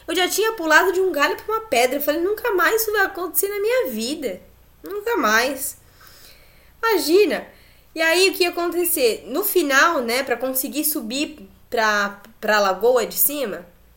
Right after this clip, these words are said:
tinha um cipó, onde você tinha que se balançar nesse cipó.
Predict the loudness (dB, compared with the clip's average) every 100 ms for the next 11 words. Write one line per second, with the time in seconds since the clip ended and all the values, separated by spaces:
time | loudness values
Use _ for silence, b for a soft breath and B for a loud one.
0 | _ _ _ b b b b b -6 -2
1 | 0 2 0 2 4 4 2 -6 -20 -20
2 | -20 -20 -20 -12 -4 -2 -2 -4 -6 -6
3 | -4 -4 -4 -2 0 4 4 4 2 -2
4 | 2 4 4 0 -4 -6 -10 -6 -4 -4
5 | -8